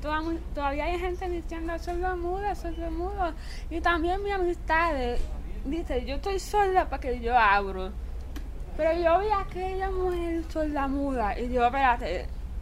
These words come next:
¿cómo que sorda muda?". No, es que ella comunicaba señas. Y ahí me <laughs> Se me explicar.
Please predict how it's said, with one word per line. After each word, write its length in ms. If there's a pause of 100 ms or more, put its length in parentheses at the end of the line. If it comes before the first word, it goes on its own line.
¿cómo 220
que 100
sorda 360
muda?". 480 (260)
No, 180
es 120
que 280
ella 140
comunicaba 580
señas. 680 (680)
Y 40
ahí 100
me 800
<laughs> 680
Se 560
me 180
explicar. 640